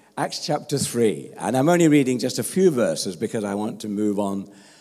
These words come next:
and get into the thrust of the thing. And the reality is that Peter and John went up to the temple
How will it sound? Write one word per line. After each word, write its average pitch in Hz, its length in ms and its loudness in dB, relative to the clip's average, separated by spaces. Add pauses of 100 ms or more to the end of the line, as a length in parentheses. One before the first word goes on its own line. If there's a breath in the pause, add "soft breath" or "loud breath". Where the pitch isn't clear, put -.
(100)
and 98 140 -8
get 92 160 -4
into 92 320 -8
the 87 80 -8
thrust - 340 -8
of 90 100 -6
the 82 120 -8
thing. 67 460 -10 (440 soft breath)
And 107 320 -4 (120)
the 107 120 -2
reality 165 520 0
is 104 240 -4
that - 240 -8
Peter 135 360 -6
and 131 160 -6
John 95 320 -6 (140)
went 101 220 -6
up - 160 -8
to 143 80 -18
the 143 80 -10
temple 104 520 -8